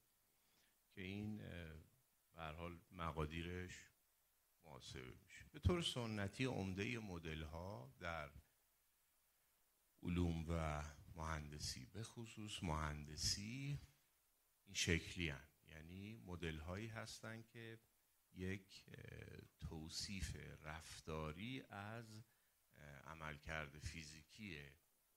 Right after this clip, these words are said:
اه، یک سیستم رو ارائه می‌کنن. اه،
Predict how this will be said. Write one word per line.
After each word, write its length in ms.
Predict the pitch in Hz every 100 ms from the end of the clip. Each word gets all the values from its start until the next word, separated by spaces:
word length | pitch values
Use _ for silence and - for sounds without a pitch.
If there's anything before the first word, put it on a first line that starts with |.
| _ -
اه، 200 | 73 67
یک 260 | 67 73 -
سیستم 540 | - 73 - 73 73
رو 340 | 69 73 67 -
ارائه 380 | 64 67 64 65
می‌کنن. 500 | 65 64 - 50 50 - _ _ _ _ _ _ _ _ _ _ _ -
اه، 180 | 92